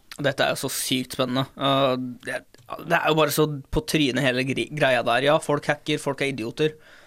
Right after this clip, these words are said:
Altså, ja, greit, battlefield dot N O, eller hva den heter, har blitt hacket. Brukerdata har blitt, eh, sendt ut. Det, det er funnet, eh, fire-fem år gamle databaser som har kommet seg gjennom. Altså,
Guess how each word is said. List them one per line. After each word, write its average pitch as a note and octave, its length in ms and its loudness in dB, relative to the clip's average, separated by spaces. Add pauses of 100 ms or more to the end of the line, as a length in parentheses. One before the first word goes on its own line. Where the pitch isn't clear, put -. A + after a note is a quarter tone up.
(280)
Altså, D3+ 300 2 (340)
ja, E3 160 6 (160)
greit, G#3 380 4
battlefield F3 480 2
dot E3+ 100 2
N D3+ 160 4
O, C#3+ 60 4
eller D3 80 4
hva D3+ 80 2
den D3+ 80 6
heter, G#3+ 260 2
har E3 160 2
blitt D#3 240 0
hacket. - 480 0 (460)
Brukerdata C#3+ 560 2
har C#3+ 100 2
blitt, C#3 400 -4
eh, C#3+ 320 4
sendt C#3+ 320 -2
ut. G3+ 240 0
Det, D3 180 2 (300)
det C#3 80 -4
er - 60 -10
funnet, C3+ 420 -2
eh, C#3 340 -2 (840)
fire-fem B2+ 720 -2
år A#2+ 140 2
gamle C3 180 0
databaser C3 480 0
som B2+ 160 -2
har B2+ 80 -6
kommet B2+ 220 -4
seg B2+ 160 2
gjennom. D#3+ 340 2
Altså, C#3 240 0